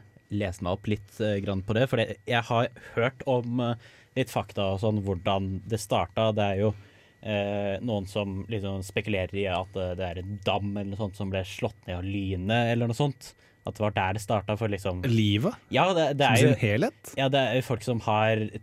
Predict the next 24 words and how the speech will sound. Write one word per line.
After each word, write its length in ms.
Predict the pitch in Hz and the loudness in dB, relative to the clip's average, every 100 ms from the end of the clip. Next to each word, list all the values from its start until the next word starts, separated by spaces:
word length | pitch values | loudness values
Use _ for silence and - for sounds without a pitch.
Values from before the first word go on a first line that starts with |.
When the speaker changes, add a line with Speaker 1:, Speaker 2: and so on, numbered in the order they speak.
| - | -10
Speaker 1:
eh, 240 | 110 113 110 | -4 -2 -2
spekulert 580 | - 131 123 104 98 101 | -2 0 2 0 -2 -2
i 60 | |
at 120 | 110 101 | -2 -2
det 200 | 110 98 | -2 0
er 180 | 98 104 | 2 0
liksom 400 | 98 101 95 95 - - | 0 -2 -2 -4 -12 -4
en 180 | 113 101 | -2 0
måte 260 | 110 104 92 | 0 -2 -2
det 100 | 101 | -4
kunne 140 | 113 | -4
starta 260 | 104 107 104 | -2 -2 0
på. 220 | 120 143 - - - _ _ 135 | 0 0 -2 -18 -20 _ _ -2
Men 120 | 143 - | -2 0
en 180 | 117 | -2
som 380 | 113 139 131 123 - - | 0 0 0 -2 -4 0
er 400 | 113 117 127 - - _ _ _ - | 2 2 2 -2 -10 _ _ _ -4
veldig 300 | 131 117 98 | 0 0 0
interessant, 400 | 107 147 185 170 127 | 0 0 0 -2 -2
det 140 | 123 | 0
er 400 | 123 120 123 123 | 2 2 2 0
dette 500 | 123 131 - 107 113 | -2 -4 0 0 2
med 460 | 117 113 113 113 117 _ | 0 0 2 2 0 _
under, 560 | 156 123 101 95 98 101 | 0 2 2 0 0 -2